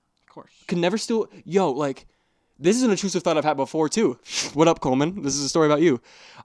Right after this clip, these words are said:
Speaker 2: I saw his AirPods once, and I went, "I could steal those easily and get away with it very easy." And I was, like, sitting there, and I was like, "I c-, I could just do it."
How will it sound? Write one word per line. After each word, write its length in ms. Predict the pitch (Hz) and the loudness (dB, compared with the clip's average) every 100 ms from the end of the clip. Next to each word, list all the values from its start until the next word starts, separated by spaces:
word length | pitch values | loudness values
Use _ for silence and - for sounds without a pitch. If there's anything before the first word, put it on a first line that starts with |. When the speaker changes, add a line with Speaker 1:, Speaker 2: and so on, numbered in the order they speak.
| - | 4
Speaker 2:
I 180 | 147 160 | 6 6
saw 260 | - 190 190 | 4 4 4
his 220 | 190 147 | 2 0
AirPods 460 | 127 143 165 165 | -2 0 -2 -4
once, 380 | 160 202 226 - _ _ | -4 -6 -8 -12 _ _
and 100 | 151 | -2
I 40 | 147 | 2
went, 240 | 151 143 | 2 0
"I 80 | 185 | -2
could 140 | 220 - | -2 -2
steal 160 | 156 | -2
those 200 | 123 120 165 | -4 -4 0
easily 340 | 147 120 120 _ - - - | 0 -2 -8 _ -20 -14 -4
and 100 | 165 | 4
get 80 | 170 | 6
away 120 | 165 | 6
with 120 | 151 | 4
it 40 | 143 | 2
very 180 | 147 | 2
easy." 280 | 147 127 117 _ _ _ _ _ 196 | 4 2 -2 _ _ _ _ _ 2
And 120 | 185 | 4
I 60 | 175 | 4
was, 160 | 165 | 4
like, 140 | 165 - | 2 2
sitting 140 | 202 | 0
there, 80 | 165 | 0
and 40 | |
I 40 | 156 | -2
was 80 | 147 | -2
like, 220 | 135 - _ _ _ _ - | -4 -6 _ _ _ _ -6
"I 80 | |
c-, 160 | 175 - - | -6 -10 -14
I 80 | 127 | -12
could 80 | 156 | -8
just 120 | 151 | -2
do 120 | 233 | -2
it." 100 | 254 | -2